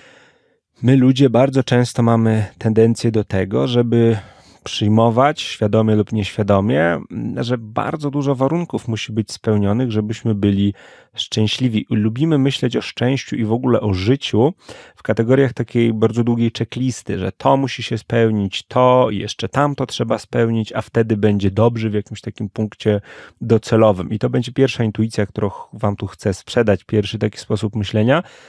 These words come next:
żeby nie myśleć o szczęściu jako czymś właśnie takim docelowym, czymś, co się kiedyś może spełnić po spełnieniu jakichś tam warunków. Często podświadomie trochę to robimy, tak, że zakładamy, czy raczej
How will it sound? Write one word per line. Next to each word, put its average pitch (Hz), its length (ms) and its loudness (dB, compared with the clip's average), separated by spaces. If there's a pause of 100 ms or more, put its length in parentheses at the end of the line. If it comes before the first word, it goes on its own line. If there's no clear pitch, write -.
żeby 120 240 0
nie 120 140 4
myśleć 139 380 0
o 123 60 -8
szczęściu 127 580 -4
jako 113 260 -2
czymś 117 280 -4
właśnie 110 300 -2
takim 110 320 -6
docelowym, 107 680 2
czymś, 113 240 -4
co - 200 -6
się 104 240 2 (400)
kiedyś 113 440 0
może 110 280 0
spełnić 110 720 0
po 107 400 4
spełnieniu 104 520 0
jakichś 101 300 -2
tam 104 180 -2
warunków. 101 520 0 (460)
Często 170 360 0
podświadomie 131 720 0
trochę 107 260 -4
to 110 140 0
robimy, 101 440 2
tak, 113 240 -4
że 107 120 -2
zakładamy, 110 800 2
czy - 160 -6
raczej 104 440 0